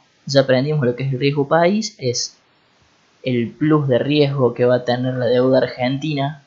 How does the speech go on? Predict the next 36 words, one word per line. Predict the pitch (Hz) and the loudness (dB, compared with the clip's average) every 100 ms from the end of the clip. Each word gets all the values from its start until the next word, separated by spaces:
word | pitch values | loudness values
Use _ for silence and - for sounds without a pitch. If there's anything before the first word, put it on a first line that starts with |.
| - | -12
sobre, | - - 123 123 123 131 - _ _ _ - | -6 2 2 2 -2 -6 -10 _ _ _ -16
eh, | 107 - 92 _ | -14 -14 -20 _
la | 185 113 120 | -4 0 0
deuda | 120 120 120 107 - | 2 0 0 0 -2
libre | 123 131 123 | -4 -4 -2
de | 143 | -2
riesgo, | 180 202 131 | -2 -4 -6
que | 117 | -6
generalmente | 110 123 127 127 - | -8 -6 -4 -6 -8
es | 123 | -6
la | 117 | -2
deuda | 120 | -4
estadounidense. | - 120 120 120 113 - - - _ - | -6 -6 -4 -2 -4 -8 -12 -14 _ -8
Volvemos | 113 127 139 165 160 | -2 -2 -2 -4 -4
a | |
lo | 135 | -4
mismo | 135 160 160 151 | -2 -2 -2 -2
que, | 143 151 175 | 2 2 2
eh, | - - - | -2 -12 -12
hablamos | 135 135 139 135 | -6 -4 -4 -4
el | 117 | -4
episodio | 95 - 123 123 | -4 -8 -8 -8
pasado. | - - - 120 - | -8 -10 -10 -12 -4
¿Qué | 156 | -2
necesitamos | 165 160 - 139 165 170 170 - - | -2 -4 -8 -4 -4 -4 -6 -12 -10
puntualmente | 120 120 143 147 147 135 | -6 -2 -4 -4 -6 -4
para | 143 143 151 180 _ _ _ _ _ - | -2 -2 -4 -8 _ _ _ _ _ -4
evitar | 127 120 117 139 143 | -2 0 2 2 2
que | 143 | 2
la | 123 | 2
Argentina | 120 117 117 131 135 | 0 -4 -2 -2 -2
se, | 131 123 113 117 127 139 | -2 -2 -2 -4 -8 -10
se | - - 123 | -6 0 2
endeude | 120 120 131 135 143 127 117 - | 2 4 4 6 6 4 2 -2
a | - - | -6 0
tasas | 135 - 131 117 - - | 0 2 2 2 0 -4